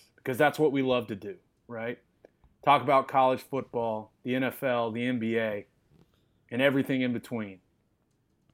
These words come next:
But, but it's also a good opportunity to highlight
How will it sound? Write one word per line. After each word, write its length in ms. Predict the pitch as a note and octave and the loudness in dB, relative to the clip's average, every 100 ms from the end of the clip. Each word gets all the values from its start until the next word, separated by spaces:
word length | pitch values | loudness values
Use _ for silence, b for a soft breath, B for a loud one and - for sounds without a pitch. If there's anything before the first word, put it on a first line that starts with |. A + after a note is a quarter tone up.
| _ | _
But, 220 | A#2 A#2+ | -6 -6
but 140 | - D3+ | -4 -2
it's 140 | C#3+ | 0
also 340 | E3+ A3+ A#3+ A#3 | 2 2 4 4
a 60 | |
good 200 | B2 C#3 | 4 2
opportunity 1040 | D3+ D3 A#2+ - E3 G3 F3+ D3 C#3 C3 _ _ _ _ _ _ _ _ - | 2 0 -2 -8 -6 -2 -2 0 -2 -4 _ _ _ _ _ _ _ _ -6
to 100 | A#2+ | -4
highlight 720 | - C#3 E3 F#3 C#3 A2 G#2+ | 0 4 4 4 2 2 -4